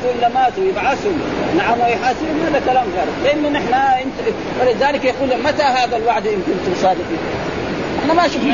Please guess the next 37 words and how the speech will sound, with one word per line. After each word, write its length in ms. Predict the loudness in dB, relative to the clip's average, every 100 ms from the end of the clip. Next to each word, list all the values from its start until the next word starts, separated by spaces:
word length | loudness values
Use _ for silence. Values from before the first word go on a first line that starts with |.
| 0
عشنا 200 | 0 0
مية 200 | 0 0
سنة، 320 | 0 0 2 0 0
خمسين 360 | -2 -2 -2 0
سنة، 200 | 0 0
سبعين 400 | 0 -2 0 -2 0
سنة، 180 | 0 0
ميتين 380 | 0 0 0 0 0
سنة، 260 | 0 0 -2 -6 -4 2
آه، 380 | 4 4 2 0
آباءنا 360 | 2 0 0 -2
ما 100 | -2
شفنا 300 | -2 0 2
يوم 180 | 2 0 0
قيامة. 160 | 0 0
يقولوا: 280 | 0 2 2
"يوم 140 | 2 2
قيامة، 300 | 2 4 2
يوم 240 | 2 0 0
قيامة." 960 | 0 2 0 0 -2 -2 0 2 2 2 0
ما، 60 |
ما 240 | 0 0 0
صحيح. 180 | 0 0 -2 -4 -6 -6 -4 -2
والله، 220 | 0 2 2
ولذلك 380 | 2 2 0 0
الله 200 | 2 2
يرد 240 | 2 -2 -4
عليهم 220 | -4 -2
في 60 | -2
القرآن 340 | -2 0 0 0
كثير: 240 | 0 0 0
"زعم 240 | 0 2
الذين 360 | 0 0 0 0 0
كفروا 300 | -2 0 0
أن 60 | 2
لن 180 | 2 0
يبعثوا، 420 | 0 0 0